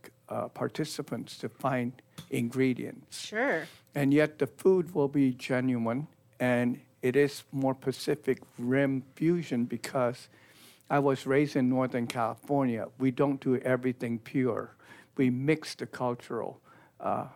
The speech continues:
Speaker 1: things based upon the availability of vegetables and produce as well, and then we fuse it to
Speaker 2: Hmm.
Speaker 1: the Asian as well as European methods. So a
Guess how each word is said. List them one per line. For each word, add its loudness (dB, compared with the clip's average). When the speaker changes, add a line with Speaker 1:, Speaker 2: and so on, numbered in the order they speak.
Speaker 1:
things 2
based 0
upon -2
the 2
availability -2
of -8
vegetables -2
and -6
produce -2
as -6
well, 0
and 2
then 4
we 2
fuse 4
it -4
to 2
Speaker 2:
Hmm. -4
Speaker 1:
the 2
Asian 4
as -6
well 0
as -4
European 2
methods. -6
So 2
a 4